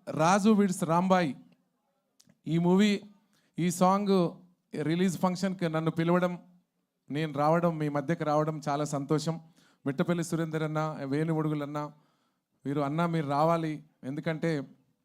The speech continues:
మీరు మట్టి గాయకులు, ఈ మట్టి ప్రేమను సినిమాని ఈ, ఈ సాంగ్ లాంచింగ్ ఫంక్షన్కి మీరు రావాలని" చెప్పినప్పుడు మనస్ఫూర్తిగా నేను రావడం జరిగిందన్న.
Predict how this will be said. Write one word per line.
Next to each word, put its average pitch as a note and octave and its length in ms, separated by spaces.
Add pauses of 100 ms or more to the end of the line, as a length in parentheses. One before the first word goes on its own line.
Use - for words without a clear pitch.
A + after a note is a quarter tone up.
(220)
మీరు C3+ 180
మట్టి D3 300
గాయకులు, F3+ 680 (140)
ఈ C#3 100
మట్టి D3+ 360
ప్రేమను F3+ 680 (760)
సినిమాని G#3 580 (100)
ఈ, G3 220 (120)
ఈ F#3+ 160
సాంగ్ G3+ 420
లాంచింగ్ F3+ 360
ఫంక్షన్కి E3+ 420
మీరు D#3+ 140
రావాలని" F3+ 460
చెప్పినప్పుడు E3 600
మనస్ఫూర్తిగా E3 600
నేను D#3 160
రావడం D#3+ 320
జరిగిందన్న. D3 520